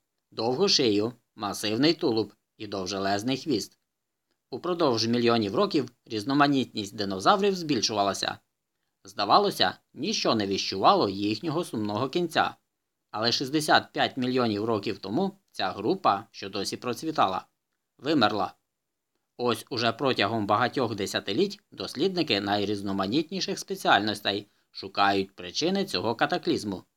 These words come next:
В останніх популярною стала гіпотеза, за якою поштовхом до вимирання динозаврів стало падіння на Землю великого метеорита або астероїда.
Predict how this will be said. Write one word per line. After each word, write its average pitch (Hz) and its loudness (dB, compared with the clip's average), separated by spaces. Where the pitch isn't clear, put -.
В 101 -12
останніх 156 0
популярною 104 2
стала 185 2
гіпотеза, 113 2
за 107 -4
якою 101 2
поштовхом 110 -2
до 117 2
вимирання 120 4
динозаврів 104 2
стало 98 -4
падіння 101 0
на 95 -4
Землю 190 2
великого 139 -2
метеорита 139 2
або 92 -6
астероїда. 104 0